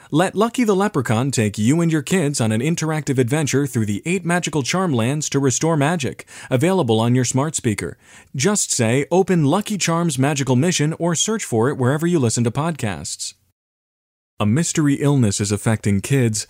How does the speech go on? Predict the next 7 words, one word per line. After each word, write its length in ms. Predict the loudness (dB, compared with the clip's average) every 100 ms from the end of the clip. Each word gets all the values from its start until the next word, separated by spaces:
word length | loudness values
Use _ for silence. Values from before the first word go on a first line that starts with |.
| -6
A 80 |
study 440 | -4 -2 0 0 0
unveils 560 | 0 2 0 0 -2
the 100 | -2
danger 420 | 0 2 4 2 0
of 140 | 0
dust, 420 | -2 0 -2 -6